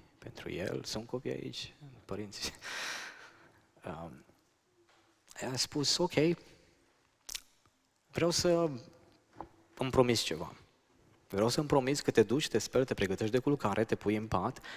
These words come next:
și te gândești la cel mai frumos lucru posibil la care te poți gândi. Și în seara aia copilul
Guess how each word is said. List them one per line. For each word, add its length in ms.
și 120
te 100
gândești 340
la 80
cel 220
mai 160
frumos 440
lucru 260
posibil 520
la 80
care 220
te 100
poți 260
gândi. 360
Și 140
în 80
seara 260
aia 180
copilul 600